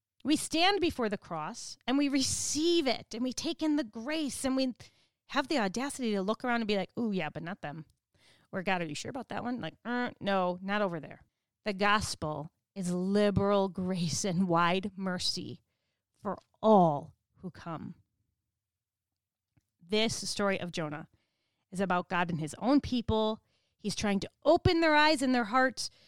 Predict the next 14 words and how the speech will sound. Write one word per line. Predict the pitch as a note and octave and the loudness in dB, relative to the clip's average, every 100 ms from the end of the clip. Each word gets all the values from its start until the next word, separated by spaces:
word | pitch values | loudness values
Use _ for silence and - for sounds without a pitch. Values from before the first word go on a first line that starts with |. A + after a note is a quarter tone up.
| _ | _
to | C4 | -4
how | A#3+ D#4 | 2 6
messed | D4 F#4 G4+ - - | 6 4 2 -4 -2
up | E4+ F#4+ - | 0 0 -2
they | C4 D#4+ | -2 0
are | D4+ D#4 D#4+ D#4+ F4 - - | 2 4 4 4 2 -2 0
and | C#4 | 4
that | E4 | 4
they | - C#4 | 2 2
need | D4 D4+ A3+ | 4 2 0
his | D4 - | -4 -2
grace | B3 A3+ A#3+ - - _ - | -2 0 -2 -8 -20 _ -2
as | C4 B3 | 0 0
much | B3 D4 E4 E4+ - - | 0 0 0 -2 -4 -8